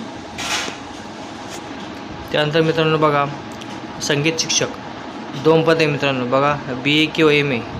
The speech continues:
संगीत पदवीधर पाहिजे मित्रांनो, आणि अनुभव जर असला तुम्हाला तर प्राधान्य राहील मित्रांनो. त्यानंतर क्रीडा शिक्षक, क्रीडा शिक्षकाचे बघा मित्रांनो, चार जागा आहेत मित्रांनो क्रीडा शक-, शिक्षकाच्या.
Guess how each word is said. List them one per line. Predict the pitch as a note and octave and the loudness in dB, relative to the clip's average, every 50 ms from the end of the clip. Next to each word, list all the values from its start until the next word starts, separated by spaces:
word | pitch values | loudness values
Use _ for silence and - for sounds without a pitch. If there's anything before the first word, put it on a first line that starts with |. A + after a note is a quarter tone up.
| - - - - | -10 -10 -8 -4
संगीत | - - D3 C#3 D3 D#3 D3+ | -2 0 0 2 2 0 2
पदवीधर | - - D#3 D#3 D3+ D3+ C3+ C#3 | 2 2 2 4 4 4 2 2
पाहिजे | C3 D3+ D3 C#3+ C#3 C3+ | 2 2 2 2 2 0
मित्रांनो, | B2+ A#2+ C3+ C3 B2+ B2 A#2+ A2+ A2 | -2 0 0 0 0 0 0 0 0
आणि | A#2 B2 C3 C#3 C#3 | 0 0 0 0 0
अनुभव | C#3 C#3+ D3 D3 D3+ D3 | 0 0 2 2 2 2
जर | C#3+ D3 D3 | 4 4 4
असला | D3 D3 C#3+ - - D#3 D3+ | 4 4 2 2 2 2 2
तुम्हाला | D3 D#3 D3+ C#3+ C#3 C3 - | 2 0 0 0 0 0 -2
तर | D#3+ | -2
प्राधान्य | D#3+ - C3+ B2 C3 C3+ C#3+ D#3 E3+ | 2 2 2 2 2 2 2 2 2
राहील | E3+ E3+ D#3+ D#3 C#3 | 4 4 4 2 2
मित्रांनो. | B2+ A#2+ A#2 A#2+ A2 A2 A2 A2+ A2+ - - - - - - - - - - - - - | 0 -2 -4 -4 -4 -4 -6 -6 -8 -10 -12 -12 -12 -12 -10 -10 -12 -10 -10 -10 -6 -4
त्यानंतर | - C#3+ C#3 D3 D#3 | -2 -2 0 0 0
क्रीडा | D3+ - D#3+ D#3 D3+ D3+ D3 | 2 2 4 4 4 4 2
शिक्षक, | - C#3+ - - C#3+ C3 - - - | 0 -2 -2 -2 -4 -4 -4 -4 -2
क्रीडा | D3 D3 D3 C#3 | 0 2 2 0
शिक्षकाचे | C#3 D3 C3+ - D#3 D3 D3 D3 C#3+ | 0 -2 -4 -2 0 2 2 2 2
बघा | C#3+ C#3+ D3 D3 | 2 2 2 2
मित्रांनो, | D3 C#3+ C#3 D3 C#3+ D3 D3+ | 0 0 0 0 0 0 -2
चार | C#3+ - - - D#3+ D3+ D3+ | 0 2 4 6 6 6 6
जागा | D3 D#3 D3+ C#3+ D3 | 6 6 6 6 6
आहेत | D3 C3+ - | 4 2 2
मित्रांनो | C#3+ C3 - C3+ B2+ B2+ B2+ | 0 0 2 2 2 2 0
क्रीडा | A#2 - C#3 C3 B2+ - | -2 0 0 2 2 2
शक-, | - - A#2+ B2 - | 0 -2 -4 -4 -2
शिक्षकाच्या. | - - C3+ - - C#3 A#2+ A2+ G#2 G#2+ | -2 -2 0 0 0 2 0 0 -2 -4